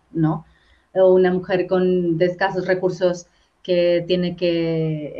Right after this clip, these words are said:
eh, trasladarse dos horas de ida y dos horas de regreso todos los días para ir a su trabajo y le pagan menos del mínimo, ¿no? O cosas así. Entonces, como que también es importante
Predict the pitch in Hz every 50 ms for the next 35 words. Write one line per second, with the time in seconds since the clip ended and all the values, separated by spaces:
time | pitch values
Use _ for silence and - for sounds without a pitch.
0 | 170 165 165 160 160 160 156 156 147 - - _ _ _ _ _ _ _ _ _
1 | _ 202 202 202 202 214 185 185 185 185 185 - 202 190 185 180 175 175 170 170
2 | 214 226 233 - 254 226 220 220 220 214 202 196 202 196 185 170 185 185 180 180
3 | 190 202 233 202 190 196 196 185 185 175 180 180 175 185 185 180 190 180 185 185
4 | 180 175 165 175 170 175 170 170 170 165 - 170 160 156 151 156 160 156 160 156
5 | 160 165 160 165 160 165 165 165 - - 160 160 - _ _ _ _ _ _ _
6 | _ _ _ _ _ _ 180 185 185 185 180 185 185 180 170 175 175 180 175 170
7 | 170 170 165 165 170 185 196 196 196 185 160 185 180 175 170 170 170 170 202 208
8 | 208 196 180 165 156 151 151 160 175 208 240 240 - - 208 208 208 - 240 254
9 | 277 285 285 277 269 - 302 269 269 - _ _ _ _ _ _ _ _ _ _
10 | _ _ _ _ _ _ _ - 202 - - 202 233 233 233 233 233 - 262 233
11 | 226 214 214 - 196 196 190 190 185 190 196 196 202 214 220 220 220 233 240 262
12 | 262 247 240 262 262 247 - 202 190 190 190 190 208 202 196 196 190 185 180 175
13 | 175